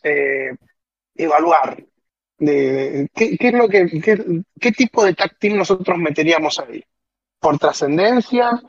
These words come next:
¿Por reinado? Yo lo tomé por rein-, por, por, por trascendencia.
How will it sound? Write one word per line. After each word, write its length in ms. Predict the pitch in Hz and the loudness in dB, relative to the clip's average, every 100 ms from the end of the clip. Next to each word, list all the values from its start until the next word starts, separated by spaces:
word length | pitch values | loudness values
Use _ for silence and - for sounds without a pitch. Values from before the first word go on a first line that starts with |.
| _ _ - | _ _ -2
¿Por 260 | 156 151 | -2 0
reinado? 480 | 143 143 175 214 226 | -2 0 2 4 2
Yo 160 | - 262 | 2 2
lo 120 | 277 | 4
tomé 180 | 226 233 | 4 4
por 160 | 220 190 | 2 2
rein-, 300 | 165 170 - | 0 0 2
por, 280 | 160 151 156 | 2 2 0
por, 300 | 147 147 143 | 0 0 -2
por 160 | 151 | -2
trascendencia. 720 | 156 151 147 180 175 143 - | -2 -2 0 2 2 0 -8